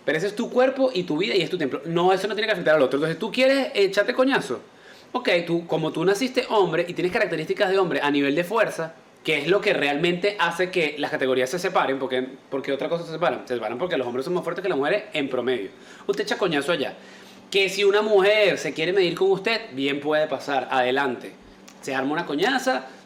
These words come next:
trans mujer, y si la coña-, la jeva le da la patada en el culo, pues de pinga, porque entonces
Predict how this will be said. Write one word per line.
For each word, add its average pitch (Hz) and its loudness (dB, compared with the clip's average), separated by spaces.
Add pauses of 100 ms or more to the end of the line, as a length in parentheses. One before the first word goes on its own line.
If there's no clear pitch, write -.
trans 156 -2
mujer, 240 2
y 160 -6
si 156 -6
la 147 -2
coña-, 143 -2
la 143 -4
jeva 151 -2
le 185 0
da 160 4
la 165 0
patada 170 -2
en 175 -4
el 170 -12
culo, 247 -2
pues 135 -6
de 127 -4
pinga, 190 -4
porque 135 -4
entonces 120 -8